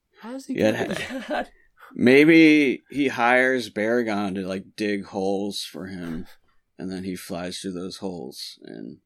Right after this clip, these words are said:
Speaker 2: gets into the mountain.
Speaker 1: I think that's why they make Monster Island later, 'cause they realized, like, someone's gonna notice that Rodan keeps ending up inside mountains somehow, and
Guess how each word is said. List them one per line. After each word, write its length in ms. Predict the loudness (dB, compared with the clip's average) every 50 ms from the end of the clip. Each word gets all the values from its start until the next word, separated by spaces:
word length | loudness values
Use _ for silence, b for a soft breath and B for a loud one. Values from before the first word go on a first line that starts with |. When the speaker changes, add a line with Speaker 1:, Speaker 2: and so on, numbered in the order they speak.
| _ _ _ _ _ _ _ _ _ _ _ _ _
Speaker 2:
gets 220 | -12 -10 -10 -8
into 140 | -8 -8 -8
the 120 | -8 -8
mountain. 400 | -8 -8 -10 -10 -12 -14 -14 -16 -18 _ _ _ _ _ _ _ _ _ _ -2
Speaker 1:
I 100 | -2 -2
think 200 | -2 -4 -4 -2
that's 240 | -2 -2 -2 -2 2
why 240 | 4 6 6 6 4
they 160 | 2 0 0
make 340 | 0 0 0 0 -2 -2 -2
Monster 560 | 0 2 4 2 2 0 -2 -4 -2 0 2
Island 520 | 4 4 4 2 0 -4 -6 -10 -12 -8 -6
later, 400 | -4 -2 -2 -2 -4 -4 -8 -10 -6
'cause 200 | -4 -4 -2 0
they 120 | 0 -2 0
realized, 800 | 0 0 2 2 2 2 2 0 0 -2 -4 -6 -8 _ -10 -6
like, 180 | -6 -6 -6 -4
someone's 500 | 0 4 4 6 6 4 2 2 0 -2
gonna 340 | -2 -2 -2 0 -2 -4 -4
notice 640 | -4 -2 -2 -2 -2 -2 -2 -4 -6 -8 -10 -10 -8
that 280 | -6 -4 -4 -4 -8 -10 -10
Rodan 600 | -6 -4 -2 -2 -2 -2 -2 -2 -2 -2 -4 -6 -6
keeps 280 | -4 -4 -4 -2 -2
ending 300 | -2 -2 -2 -4 -4 -4
up 160 | -4 -4 -6 -6 -4
inside 540 | -2 -2 0 0 0 2 2 2 2 2 0
mountains 800 | -2 0 0 0 -2 -2 -6 -6 -6 -6 -6 -6 -6 -6 -8 -8
somehow, 760 | -6 -4 -4 -2 -2 -2 -2 -2 -2 -2 -2 -4 -4 -6 -10 -10
and 480 | -8 -6 -6 -6 -4 -2 0 0 0